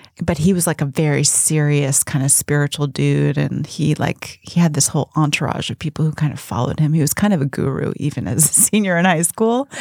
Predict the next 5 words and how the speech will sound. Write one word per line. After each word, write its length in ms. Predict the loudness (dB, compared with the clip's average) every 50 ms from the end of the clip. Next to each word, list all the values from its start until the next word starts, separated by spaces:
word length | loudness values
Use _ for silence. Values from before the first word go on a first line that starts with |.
| -8 -8 -8 -8 -6 -6 -8 -8 -10 -14 -14 -14 -14 -8 -2
And, 600 | 0 2 4 4 6 4 4 4 2 0 0 -2 -2 0
um, 580 | 2 4 4 4 4 4 2 0 -2 -4 -6 -8 -4
he 100 | -2 0
was 120 | 0 -2
pretty 380 | 0 0 2 2 4 4 2 2